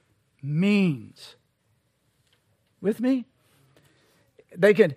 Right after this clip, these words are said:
he could take four different books, it's got, put it in the trunk, and he's got four different contexts.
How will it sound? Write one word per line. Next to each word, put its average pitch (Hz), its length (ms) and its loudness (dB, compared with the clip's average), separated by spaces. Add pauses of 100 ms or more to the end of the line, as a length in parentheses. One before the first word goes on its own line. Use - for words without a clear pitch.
he 220 140 0
could 180 140 -2
take 202 200 0
four 220 220 4
different 196 320 -2
books, 330 320 -2
it's 202 140 -4
got, 160 220 -2
put 226 140 6
it 247 60 0
in 208 140 -4
the 160 80 -8
trunk, 285 380 0
and 190 100 -4
he's 165 120 -8
got 160 200 -2
four 220 240 2
different 185 280 -14
contexts. - 760 -6